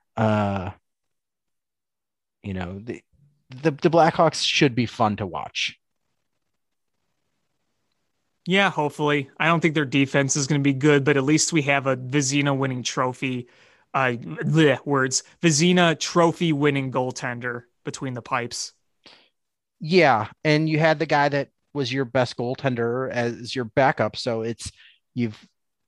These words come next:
Speaker 1: which is probably where he should be for now.
Speaker 2: Right, right.
Speaker 1: Um, but, um, you know, they had, they wrapped up their, their preseason with a convincing win over the Wild, which was nice.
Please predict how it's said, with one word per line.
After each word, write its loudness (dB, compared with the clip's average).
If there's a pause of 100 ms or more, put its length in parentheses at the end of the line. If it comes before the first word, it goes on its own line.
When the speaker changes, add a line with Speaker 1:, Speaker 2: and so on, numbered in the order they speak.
(760)
Speaker 1:
which -2
is -4
probably 2
where -2
he -2
should -2
be -4
for -10
now. -6 (120)
Speaker 2:
Right, 0
right. -4 (320)
Speaker 1:
Um, -2 (2000)
but, -4
um, 0 (560)
you -8
know, -6
they 0
had, 4 (380)
they 2
wrapped 2
up 4
their, 2 (300)
their -2
preseason -4
with -2
a -2
convincing -4
win -4
over -6
the -2
Wild, -8 (100)
which -10
was -10
nice. -8